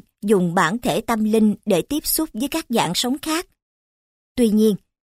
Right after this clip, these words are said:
tất cả những điều này đều khả thi thông qua việc bền bỉ thực hành thiền.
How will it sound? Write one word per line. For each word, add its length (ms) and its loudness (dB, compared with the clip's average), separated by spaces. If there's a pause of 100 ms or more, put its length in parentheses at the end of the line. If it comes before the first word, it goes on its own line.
(220)
tất 280 -2
cả 240 0
những 200 0
điều 200 2
này 240 -2 (340)
đều 360 2
khả 280 0
thi 320 -2 (260)
thông 220 0
qua 180 0
việc 220 0 (380)
bền 460 2
bỉ 380 0 (120)
thực 240 -2
hành 400 -2
thiền. 300 0